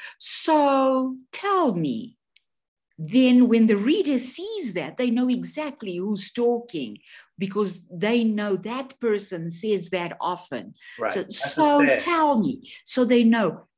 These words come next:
Speaker 1: "Oh, that person is speaking."
Speaker 2: Right.
Speaker 1: You
Speaker 2: That's a verbal
Speaker 1: Yeah.
Speaker 2: tag. Like you say, you get,
Speaker 1: Yeah.
Speaker 2: you,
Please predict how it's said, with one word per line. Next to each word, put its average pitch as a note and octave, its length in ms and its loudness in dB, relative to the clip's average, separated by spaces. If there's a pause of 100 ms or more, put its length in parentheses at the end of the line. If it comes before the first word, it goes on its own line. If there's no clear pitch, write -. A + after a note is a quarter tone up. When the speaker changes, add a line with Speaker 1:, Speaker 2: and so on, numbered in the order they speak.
Speaker 1:
"Oh, C4 240 -2 (120)
that B3 340 -4
person G3 440 -4
is E3+ 220 -10
speaking." E3 640 -8 (400)
Speaker 2:
Right. - 200 -8 (120)
Speaker 1:
You F#3 160 -2
Speaker 2:
That's E3+ 180 0
a C#3 100 0
verbal C#3+ 420 0
Speaker 1:
Yeah. - 40 -8
Speaker 2:
tag. F#2 480 -2
Like G#2 220 -2
you A#2 80 -10
say, A#2+ 240 0
you A#2 160 -10
get, C3 320 -4
Speaker 1:
Yeah. D3 60 -12
Speaker 2:
you, A2+ 220 -14